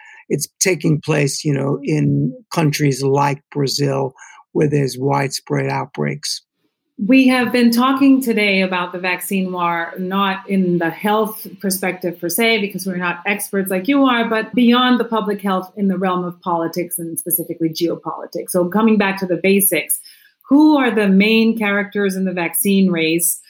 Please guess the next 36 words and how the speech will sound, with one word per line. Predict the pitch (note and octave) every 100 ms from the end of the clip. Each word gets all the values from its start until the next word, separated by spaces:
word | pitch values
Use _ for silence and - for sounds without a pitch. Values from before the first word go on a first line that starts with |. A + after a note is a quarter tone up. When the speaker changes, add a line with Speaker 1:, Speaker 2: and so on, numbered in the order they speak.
| _
Speaker 2:
in | F#3
terms | F#3+ G3+
of | F3+
countries, | - F#3+ F#3+ F#3 F3
companies, | F3 F3+ E3+ F3 E3
collaborations, | - E3 E3 E3 F3 - F3+ F#3
and | F#3 F#3+
where | G#3 A#3 A#3
does | A3 G3+ -
each | A3 G3+
of | G3 F3
them, | D#3+ D#3
I'm | D#3 D#3 -
talking | E3+ F3
about | E3 D3+
the |
front | - F#3+ F3
runners, | E3+ D#3+ D#3+ D#3+ _ _ _ F#3
uh, | F3 E3+
stand | - A#3 A3
in | F#3+ F3
terms | F3+ G3 F3+
of | F3 E3+
approval | E3 - G3+ F#3 E3+
and |
distribution | D#3+ - E3 E3+ - C#3+
at | -
this | -
point? | - - - _ _ _ _ _
Speaker 1:
Well, | C#4+ G#3+
let | B3+
me | A#3
first | - F3+ E3+ D3+ -
say | - C#3+
this, | C3 C3 - - - -
that, | D#3 D3+